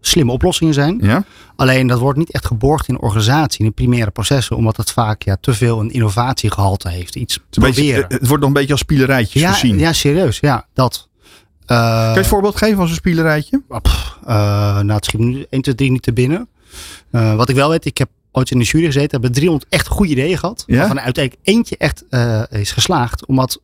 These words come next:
Speaker 1: ehm, mensen weten vaak wel waarom ze iets bedenken. Alleen denken niet na over hoe de organisatie mee moet werken, wat de organisatie oplevert.
Speaker 2: Dus
Speaker 1: Dat
Speaker 2: die,
Speaker 1: soort
Speaker 2: het
Speaker 1: zaken.
Speaker 2: idee is wel leuk, maar het past niet in het werkproces
Speaker 1: Ja, dat.
Speaker 2: bijvoorbeeld.
Speaker 1: Ja, het is of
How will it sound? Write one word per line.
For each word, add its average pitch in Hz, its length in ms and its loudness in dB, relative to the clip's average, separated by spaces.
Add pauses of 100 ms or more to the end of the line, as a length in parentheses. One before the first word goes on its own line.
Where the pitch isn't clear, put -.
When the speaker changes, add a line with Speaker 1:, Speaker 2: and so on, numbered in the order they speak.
Speaker 1:
ehm, 117 420 0 (300)
mensen 135 260 2
weten 175 220 0
vaak 139 200 -2
wel 127 160 2
waarom 117 280 0
ze 135 80 -4
iets 120 120 -6
bedenken. 143 480 0 (340)
Alleen 127 280 2
denken 135 260 0
niet 135 100 0
na 123 140 0
over 117 220 -2
hoe 110 220 -2
de 135 60 -4
organisatie 113 540 0
mee 101 120 2
moet 98 120 -2
werken, 95 340 -2
wat 98 100 -6
de - 120 -14
organisatie - 520 -2
oplevert. 95 360 0
Speaker 2:
Dus - 100 -6
Speaker 1:
Dat 107 100 0
Speaker 2:
die, 104 60 4
Speaker 1:
soort 107 100 -2
Speaker 2:
het - 100 -4
Speaker 1:
zaken. 127 160 4
Speaker 2:
idee 139 100 2
is 120 100 0
wel 120 120 2
leuk, 131 180 2
maar 131 100 2
het - 60 -6
past 131 220 0
niet 139 100 4
in 135 60 4
het 127 80 2
werkproces 117 420 2
Speaker 1:
Ja, 107 80 2
dat. 101 100 0
Speaker 2:
bijvoorbeeld. 98 380 2
Speaker 1:
Ja, - 60 2
het - 100 -4
is 117 120 -2
of 101 140 -2